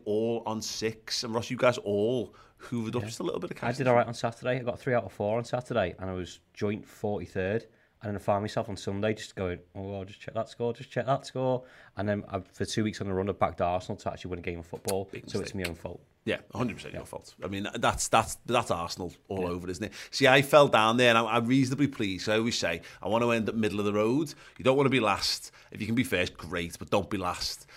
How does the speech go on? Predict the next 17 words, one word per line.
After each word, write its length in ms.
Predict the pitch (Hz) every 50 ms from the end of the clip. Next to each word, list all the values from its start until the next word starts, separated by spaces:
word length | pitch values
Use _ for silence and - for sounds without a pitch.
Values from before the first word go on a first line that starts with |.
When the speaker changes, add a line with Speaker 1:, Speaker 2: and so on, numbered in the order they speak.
| - - - -
Speaker 1:
And 160 | 107 107 110 110
I, 460 | 110 110 107 107 110 110 107 107 104 - 110
um, 480 | 107 107 107 104 104 104 104 107 101 - - _ -
had 240 | - - 120 107 101
a 60 | 104
major 880 | 104 104 101 98 101 104 101 - 110 104 101 98 98 98 95 92 80 67 - - - - - - - - - -
problem 480 | - 107 101 98 - 107 110 107 107 101
with 160 | 101 101 101
my 200 | 101 101 98 101
own 220 | 98 98 101 104 98
psychology 720 | - - 101 101 98 - 101 101 110 117 110 131 139 127
where 280 | 113 107 101 101 95
I, 220 | 90 98 107 - - - _ _ _ _ _ _ - - - - - - - - - - -
I 60 | -
tried 540 | - - - - 131 117 113 117 127 123 127
to 260 | - 143 139 131 123 117 - _ - - - - _ _ - 113 90
jinx 800 | - - 117 123 - - - - - - - - - - -